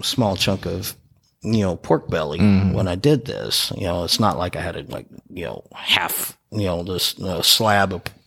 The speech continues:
Speaker 1: you know, pork belly.
Speaker 2: Right.
Speaker 1: I probably smoked it, like, eight, ten hours, give or take. And I mean, it just, it was, it came out <laughs> real good.
Speaker 2: Oh, I'm sure it did.
Speaker 1: Real, real good. I even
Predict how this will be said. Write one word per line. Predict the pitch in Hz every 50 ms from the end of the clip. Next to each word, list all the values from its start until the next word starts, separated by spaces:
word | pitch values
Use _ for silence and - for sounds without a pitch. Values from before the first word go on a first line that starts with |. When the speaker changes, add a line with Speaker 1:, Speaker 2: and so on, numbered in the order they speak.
| -
Speaker 1:
you | - 95 101
know, | 90 85
pork | 87 - 87 87 76 -
belly. | 80 78 78 76 76 80 - _ -
Speaker 2:
Right. | - 90 90 - - _ _ _ _ _ _ _ _ _ _ - - - - - - - - - - - - - - - - - - - - - - _ - -
Speaker 1:
I | - 135 143 143 139 139 131 135
probably | - - 107 104 107 101 95 98 98 95
smoked | - - 78 90 95 - -
it, | 90 92 92 - -
like, | 104 95 95 - - -
eight, | - - 95 98 95 95 - _ _
ten | - - 87 85
hours, | 82 82 82 82 85 85 90 87 - - - - - - - - - - - - -
give | - 90 95
or | 98
take. | - - 85 85 87 -
And | 98
I | 98
mean, | 98 98 95 95
it | 92 95
just, | 101 95 - - - - - -
it | - 95
was, | 101 98 98 95 92 92 - -
it | - - - - - -
came | - - 104 87
out | 82 76 - -
<laughs> |
real | 90 80 87 90 -
good. | - - - - - - - - - - - _ _ _ - - -
Speaker 2:
Oh, | 113
I'm | 104 90 73
sure | - - 110 104
it | - -
did. | - 85 90 80 73 101
Speaker 1:
Real, | 101 98 98 95 98 95
real | 92 82 85 85 87
good. | 85 87 85 85 90 - - - - _ _ _ _ _ -
I | - 101
even | 107 110 92 82 82 82 85 - - 87